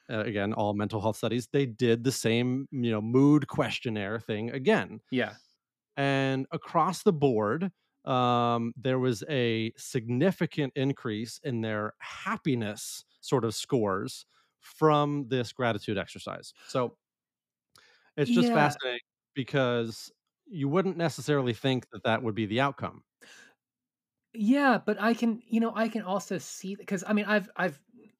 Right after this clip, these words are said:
Speaker 2: I've never been in that sort of exact situation.
Speaker 1: Sure.
Speaker 2: Um, but I do know from times, you know, like, like I mentioned earlier, I am not necessarily the most forward person in the world with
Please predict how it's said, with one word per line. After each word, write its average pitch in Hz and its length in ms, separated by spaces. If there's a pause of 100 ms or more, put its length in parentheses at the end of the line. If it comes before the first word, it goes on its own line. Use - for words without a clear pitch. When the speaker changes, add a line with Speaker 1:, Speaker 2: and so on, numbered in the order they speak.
(140)
Speaker 2:
I've 175 140
never 185 240
been 156 200
in 139 120
that 139 240
sort 160 200
of 131 80
exact 120 360
situation. 131 720 (360)
Speaker 1:
Sure. 131 360
Speaker 2:
Um, 135 300
but 156 160
I 156 80
do 175 160
know 196 180
from 180 160
times, 165 500 (240)
you 196 100
know, 180 140
like, 196 200 (340)
like 180 120
I 180 60
mentioned 160 320
earlier, 143 340
I 139 140
am 131 160
not 135 300 (380)
necessarily 135 720
the 123 100
most 127 240
forward 123 420
person 123 280
in - 40
the 113 60
world 120 360
with 120 140